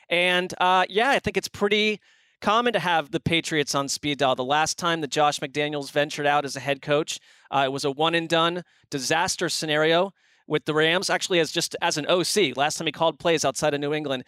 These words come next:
and that offense finished thirty-second in points,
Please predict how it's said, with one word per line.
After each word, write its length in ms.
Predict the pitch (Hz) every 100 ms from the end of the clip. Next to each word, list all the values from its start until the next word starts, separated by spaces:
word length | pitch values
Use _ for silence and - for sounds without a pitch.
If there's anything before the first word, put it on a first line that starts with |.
| _ -
and 120 | 131
that 120 | 151 156
offense 400 | 170 - 156 -
finished 480 | - 151 147 - - _ _ _ _ _ _ - - _ _ _ -
thirty-second 640 | 190 202 - 190 - 123 _ _ _ _ -
in 120 | 139
points, 460 | - 135 120 -